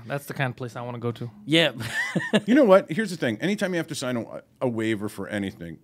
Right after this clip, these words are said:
Speaker 3: like hot, you, you ever been in a restaurant with somebody who orders, like, the super stupid hot sauce where they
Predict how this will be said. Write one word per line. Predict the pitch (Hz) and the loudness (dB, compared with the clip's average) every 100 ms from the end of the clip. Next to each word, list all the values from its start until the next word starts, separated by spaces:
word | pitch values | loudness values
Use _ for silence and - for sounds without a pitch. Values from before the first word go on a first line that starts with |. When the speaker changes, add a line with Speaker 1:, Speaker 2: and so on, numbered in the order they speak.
| - | -10
Speaker 3:
like | 101 - | -8 -4
hot, | 110 117 - | -2 -2 -4
you, | 113 131 - | -4 -4 -4
you | 131 | -6
ever | 143 | -4
been | 131 135 | -4 -2
in | 123 | -2
a | |
restaurant | 110 117 131 123 | -2 -2 -4 -6
with | 127 | -6
somebody | 127 127 127 | -6 -6 -6
who | 107 | -4
orders, | 98 104 95 | -4 -4 -6
like, | 98 95 | -8 -10
the | 92 | -10
super | - 107 107 101 | -6 -6 -4 -6
stupid | 92 - 107 104 101 | -8 -10 -8 -6 -6
hot | 98 98 104 | -4 -4 -4
sauce | 113 107 107 | -4 -4 -4
where | 101 | -6
they | 92 90 | -4 -6